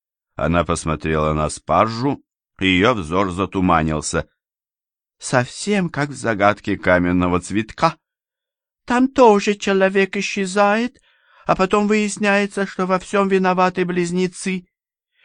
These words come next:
И еще там главного злодея замуровывают в стену, то есть не замуровывают, конечно,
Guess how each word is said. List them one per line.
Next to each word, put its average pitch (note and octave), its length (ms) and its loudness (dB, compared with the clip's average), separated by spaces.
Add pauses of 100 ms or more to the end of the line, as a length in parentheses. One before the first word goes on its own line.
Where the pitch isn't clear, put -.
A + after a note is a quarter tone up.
(140)
И D3+ 60 0
еще E3+ 520 0
там D3+ 240 0
главного D3 500 2
злодея C#3+ 540 -2
замуровывают C#3 840 -2
в - 40 -20
стену, C3 640 -2 (440)
то D#3 120 2
есть D3 160 -2
не D3+ 140 4
замуровывают, D3+ 920 2
конечно, B2 680 -4